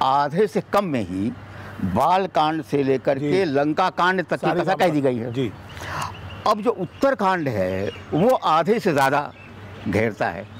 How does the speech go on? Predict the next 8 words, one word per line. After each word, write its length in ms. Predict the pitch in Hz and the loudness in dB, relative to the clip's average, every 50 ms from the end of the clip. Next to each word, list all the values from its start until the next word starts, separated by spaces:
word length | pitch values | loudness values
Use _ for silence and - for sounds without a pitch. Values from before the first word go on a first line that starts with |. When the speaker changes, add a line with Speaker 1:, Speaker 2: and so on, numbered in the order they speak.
| - - - - - - - | -16 -16 -16 -16 -16 -4 -2
Speaker 1:
उत्तरकांड 580 | 180 170 - - 254 254 - - 214 220 220 214 | -2 -2 0 0 0 0 0 0 -2 0 0 0
का 100 | 196 208 | -2 -2
मतलब 280 | 190 202 - - 170 131 - - | -2 -4 -4 -4 -4 -6 -4 -4
क्या? 280 | 95 85 82 87 - - - - - | -4 -4 -4 -6 -10 -12 -8 -6 -4
उत्तरकांड 580 | 165 - - - 254 226 - 175 165 170 180 180 | -4 -2 0 0 0 0 0 0 0 0 0 -2
का 100 | 202 202 | -2 -2
मतलब 280 | 190 214 208 - 226 | -2 -2 -2 -2 0
वर्तमान, 640 | 180 202 202 180 214 208 220 226 226 214 180 170 | 0 0 0 0 2 2 2 2 2 0 -4 -6